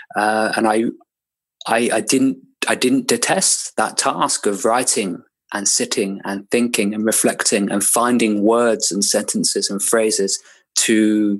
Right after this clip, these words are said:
describe and account for my time in this different place. Uh, that was the first sort of, you know, step into the, the genre of travel writing. And then it became more, uh, s-, I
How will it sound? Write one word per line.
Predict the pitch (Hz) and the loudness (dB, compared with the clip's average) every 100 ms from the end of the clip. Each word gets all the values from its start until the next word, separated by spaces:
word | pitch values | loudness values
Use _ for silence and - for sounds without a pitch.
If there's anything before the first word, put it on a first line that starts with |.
| - | -2
describe | - - 104 110 104 | -2 0 2 2 2
and | 101 | -2
account | 101 - 120 110 | -4 -2 -2 -2
for | - | -4
my | 104 104 | -2 -2
time | 101 117 113 104 - - - | 0 0 0 -2 -12 -20 -8
in | 104 | -2
this | 107 104 | 0 0
different | 110 - 95 | 0 -2 -4
place. | - 127 123 - - - - _ - | 0 2 2 0 -6 -16 -16 _ -4
Uh, | 107 104 | -2 0
that | 101 107 | 0 -2
was | - - | -2 -2
the | - | -2
first | - 123 113 113 - - - _ _ _ - | 0 0 2 2 0 -2 -8 _ _ _ -4
sort | - 107 | -2 0
of, | 98 - - _ _ _ _ _ _ _ _ - - - _ _ - - | -2 -2 -8 _ _ _ _ _ _ _ _ -12 -12 -20 _ _ -12 -2
you | 117 | 0
know, | 104 | 2
step | 101 - - 113 - | 2 0 0 -2 -4
into | 104 104 - 101 | -4 -4 -4 -4
the, | 101 98 - - _ _ - - | -6 -12 -14 -20 _ _ -20 -10
the | - | -2
genre | 107 107 113 143 110 | 0 2 2 2 0
of | 113 | -2
travel | - 107 101 101 | -2 0 0 -2
writing. | 107 101 - 104 101 | -2 -4 -2 -2 0
And | 107 113 | 0 2
then | 120 120 | 2 2
it | - | 0
became | 120 - 123 117 113 113 107 | -2 -2 0 2 2 2 2
more, | 113 107 110 107 107 107 107 - - - - - - | 2 4 4 4 2 0 -10 -20 -20 -20 -20 -20 -8
uh, | 113 110 104 | -2 0 2
s-, | - - | 0 -2
I | - | -4